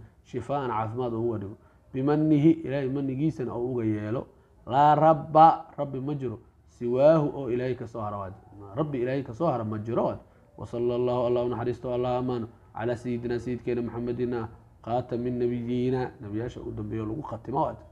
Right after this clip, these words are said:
هذا هوس دكتور قاتم تيران سو أصاب سو ختم الله داد.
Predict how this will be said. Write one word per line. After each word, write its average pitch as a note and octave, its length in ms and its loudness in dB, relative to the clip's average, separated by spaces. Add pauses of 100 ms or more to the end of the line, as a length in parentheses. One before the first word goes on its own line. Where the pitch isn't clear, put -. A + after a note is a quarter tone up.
(1120)
هذا B2 240 -4
هوس D3+ 280 6
دكتور C3 280 -2
قاتم C3 380 0
تيران C3 300 -2
سو C3+ 200 -4
أصاب C3 420 -4
سو B2 160 -6
ختم G#2+ 320 -12
الله G2+ 140 -8
داد. F#2 220 -10